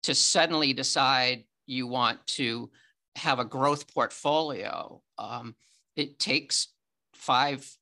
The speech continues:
ten years for that to really become a meaningful improvement to the school. That's not to say you shouldn't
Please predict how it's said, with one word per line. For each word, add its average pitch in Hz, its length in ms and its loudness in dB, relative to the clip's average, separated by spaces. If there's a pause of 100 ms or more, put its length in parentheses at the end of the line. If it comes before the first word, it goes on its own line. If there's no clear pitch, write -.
(440)
ten 139 260 2
years 143 340 2
for - 120 -10
that 131 240 -2
to 147 100 -6
really 127 280 -2
become 127 480 -4
a 120 80 -6
meaningful 123 760 -4 (340)
improvement 131 680 -4
to - 80 -10
the 123 80 -10
school. 110 600 -4 (220)
That's 147 200 -2
not 147 160 0
to - 60 -2
say - 120 0
you 123 120 0
shouldn't 117 360 -4